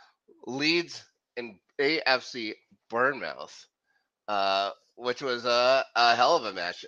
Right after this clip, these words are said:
Uh, I don't know how much you saw of this, but Leeds gets a, uh, the one goal lead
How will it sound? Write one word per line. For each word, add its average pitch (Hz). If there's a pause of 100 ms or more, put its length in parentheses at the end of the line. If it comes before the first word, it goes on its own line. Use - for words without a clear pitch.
Uh, 98 (340)
I 123
don't 123
know 120
how 127
much 117
you 98
saw 107
of 98
this, 104
but 113
Leeds 131 (640)
gets 123
a, 104
uh, 98 (320)
the 120
one 120
goal 107
lead 92